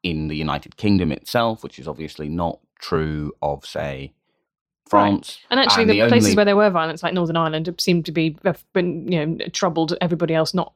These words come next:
Speaker 2: an enormous amount.
Speaker 1: Yeah, and this is the thing, is the
Speaker 2: To
Speaker 1: one
Speaker 2: the extent that they can now forget about the fact
Speaker 1: Yeah.
Speaker 2: that the Good Friday Agreement is important to
Speaker 1: Yeah,
Speaker 2: Paris.
Speaker 1: that's things like the, the, the one part of the United Kingdom to have suffered political, uh, violence, uh, most people who live in the United Kingdom don't really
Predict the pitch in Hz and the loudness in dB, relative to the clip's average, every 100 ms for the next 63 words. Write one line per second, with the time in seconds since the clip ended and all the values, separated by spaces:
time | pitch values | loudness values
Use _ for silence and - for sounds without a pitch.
0 | - 180 175 170 165 - 175 165 - - | -2 2 4 4 2 -2 -2 -4 -4 -8
1 | - 107 95 104 95 101 87 - 98 110 | 0 2 2 -2 -2 0 0 -2 2 6
2 | 110 107 196 160 180 180 175 - 160 165 | 6 6 4 0 0 2 0 0 -2 -2
3 | 165 160 - - 180 170 185 - 160 160 | -2 -4 -2 -2 0 0 -2 0 0 2
4 | 160 160 156 170 165 175 156 - - 104 | 0 0 0 -2 0 0 -2 -4 -6 -2
5 | 80 73 107 - 78 82 80 92 98 101 | 0 0 -2 -2 -6 -2 -2 -2 -4 -6
6 | - 113 120 113 107 95 - 90 87 85 | -2 0 2 2 2 -2 -2 -2 -2 -2
7 | - 85 82 85 80 87 82 - - - | -6 -8 -6 -6 -4 -6 -6 -16 -12 -8
8 | 78 - 78 78 - - 80 76 76 - | -8 -6 -4 -6 -8 -2 -2 -2 -6 -10
9 | - 80 85 87 90 - 82 82 80 80 | -10 -6 -4 0 0 0 -10 -6 -8 -4
10 | 78 78 78 - 80 78 78 78 _ _ | -4 -2 -4 -10 -12 -8 -8 -10 _ _
11 | - 80 82 80 80 76 | -8 -6 -4 -4 -6 -6